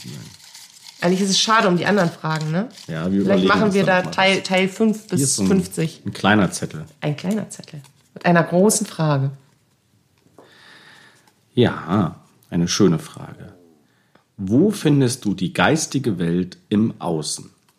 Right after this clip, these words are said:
Speaker 2: Ah, das ist auch ein Thema aus Wake Up Baby.
Speaker 1: Ja, ist
Speaker 2: Also
Speaker 1: auch
Speaker 2: du siehst, du musst bei Wake Up Baby unbedingt dabei sein. Es wird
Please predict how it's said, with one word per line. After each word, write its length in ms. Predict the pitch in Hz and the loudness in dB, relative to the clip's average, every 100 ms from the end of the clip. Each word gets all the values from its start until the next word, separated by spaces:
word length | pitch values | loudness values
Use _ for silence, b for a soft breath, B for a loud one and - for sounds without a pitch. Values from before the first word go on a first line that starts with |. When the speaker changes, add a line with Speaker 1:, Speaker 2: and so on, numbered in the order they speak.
| - | -4
Speaker 2:
Ah, 140 | 240 | 0
das 160 | 262 262 | 0 2
ist 40 | |
auch 120 | 330 | 2
ein 100 | 370 | 2
Thema 260 | 370 247 190 | 2 2 2
aus 160 | 175 | 0
Wake 220 | 180 175 165 | -2 -6 -6
Up 140 | 165 | -8
Baby. 300 | 165 160 156 | -6 -6 -8
Speaker 1:
Ja, 220 | - 165 143 | -10 -10 -10
ist 140 | - | -2
Speaker 2:
Also 140 | 190 208 | 2 2
Speaker 1:
auch 40 | |
Speaker 2:
du 80 | 220 | 2
siehst, 280 | 254 302 233 | 2 0 0
du 60 | |
musst 220 | 233 262 | 0 0
bei 180 | - 214 | 2 2
Wake 200 | 214 226 | 4 2
Up 140 | 220 214 | -2 -2
Baby 260 | 196 190 | 0 0
unbedingt 520 | 208 220 220 180 180 | 0 0 2 2 0
dabei 300 | 180 165 165 | 0 0 0
sein. 220 | 165 156 151 | 0 -2 -8
Es 140 | - | -6
wird 220 | 156 160 | -6 -6